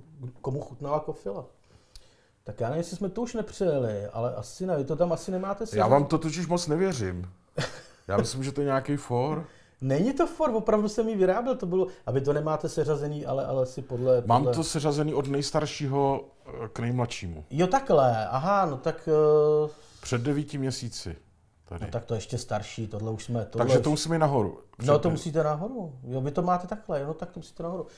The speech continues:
Speaker 1: No, není to for, já jsem opravdu vyrobil milu a, a je skvělá a, eh, když někdy si se třeba povede, tak, eh, já vám ji udělám doma a
Speaker 2: Hlídáte
Speaker 1: přivezu
Speaker 2: to?
Speaker 1: vám ji.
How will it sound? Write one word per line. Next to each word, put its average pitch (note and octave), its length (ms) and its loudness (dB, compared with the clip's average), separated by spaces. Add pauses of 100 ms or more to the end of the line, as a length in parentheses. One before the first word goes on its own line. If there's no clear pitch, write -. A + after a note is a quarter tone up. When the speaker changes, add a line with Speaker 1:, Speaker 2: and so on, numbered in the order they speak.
(360)
Speaker 1:
No, B2 120 2
není G3+ 220 6
to D#4+ 120 4
for, A3+ 260 6
já F3+ 80 8
jsem G#3+ 200 2
opravdu A3+ 320 6
vyrobil G3 340 8
milu F3+ 360 4
a, D3+ 40 8 (160)
a D3 80 6
je D3 120 6
skvělá E3 800 2 (420)
a, B2+ 440 4
eh, A2+ 720 -4
když B2+ 200 -6
někdy D#3 380 0
si B2+ 220 -4
se A#2+ 240 -6
třeba C3+ 240 4
povede, D3 540 4
tak, E3+ 320 -6
eh, A2+ 640 -12
já B2+ 100 0
vám E3 160 -2
ji C3 100 -2
udělám B2 440 -4
doma D#3 180 -4
a - 40 0
Speaker 2:
Hlídáte C3 300 6
Speaker 1:
přivezu C3+ 160 0
Speaker 2:
to? A2+ 60 2
Speaker 1:
vám G#2+ 140 0
ji. G#2 160 -8